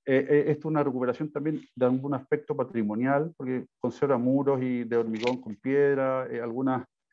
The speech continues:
hay mucho cristal, pero si vemos el interior siempre está trabajando la madera, eh,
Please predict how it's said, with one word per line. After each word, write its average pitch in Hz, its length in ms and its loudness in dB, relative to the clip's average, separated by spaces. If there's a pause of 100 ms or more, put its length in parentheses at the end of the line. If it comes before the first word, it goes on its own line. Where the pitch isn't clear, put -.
(160)
hay 123 100 -2
mucho 131 400 -2
cristal, 151 680 2 (320)
pero 113 220 0
si - 500 -2
vemos 135 280 2
el 135 120 2
interior 135 400 2
siempre 135 320 -4
está 127 180 -2
trabajando 127 640 0
la 127 100 0
madera, 127 520 -2
eh, 117 160 -20